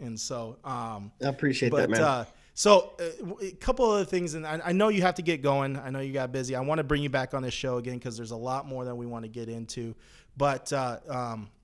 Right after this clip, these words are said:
Speaker 1: one other thing is, is when it comes to doing video, and, and you've done on both ends of spectrums, you've invested
Speaker 2: Mm-hmm.
Speaker 1: in money in a video.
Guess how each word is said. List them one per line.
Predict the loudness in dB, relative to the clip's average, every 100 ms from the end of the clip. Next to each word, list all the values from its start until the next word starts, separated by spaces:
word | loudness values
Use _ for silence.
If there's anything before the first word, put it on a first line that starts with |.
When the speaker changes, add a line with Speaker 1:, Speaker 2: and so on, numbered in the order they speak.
| _ _ _ _ -20 -18 -4
Speaker 1:
one | 2
other | 4 4
thing | 2 0 0 -2
is, | -2 -2 -2 -4 -6 -10 -20 -20 _ _ -10
is | -6 -4 -6 -12 _ _ _ _ _ _ _ _ -8
when | -6
it | -6 -6
comes | 0 0 0 -4
to | -4 -2 0
doing | 0 2 0
video, | -2 -2 -2 -2 -4 -6 -10 -18 -12
and, | -10 -10 -10
and | -10 -6
you've | -4 0
done | 2 2
on | -2
both | 0 0 0
ends | -2 -6
of | -6
spectrums, | -8 -8 -12 -10
you've | -8 -8
invested | -8 -6 -6 -6 -4
Speaker 2:
Mm-hmm. | -4
Speaker 1:
in | -2
money | -2 -4 -4
in | -4
a |
video. | -4 -2 0 0